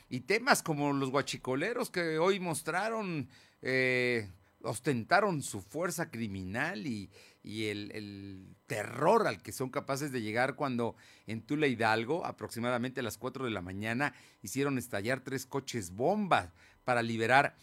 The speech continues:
a uno de sus líderes, precisamente el michoacano, así le llaman, Artemio.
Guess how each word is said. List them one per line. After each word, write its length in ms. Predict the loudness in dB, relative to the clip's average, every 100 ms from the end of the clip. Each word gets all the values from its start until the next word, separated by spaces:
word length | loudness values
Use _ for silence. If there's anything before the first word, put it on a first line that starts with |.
| -20 _
a 140 | 0 4
uno 200 | 4 2
de 120 | -2
sus 220 | -6 -6
líderes, 580 | 0 2 4 2 0 -6 _ _ _
precisamente 920 | -6 -4 -2 0 2 0 0 -2 0
el 80 | -2
michoacano, 800 | -2 -4 -6 -8 0 0 2 0
así 180 | -4 -4
le 140 | -4
llaman, 340 | -2 0 0 -4
Artemio. 580 | -8 -6 -4 -2 -6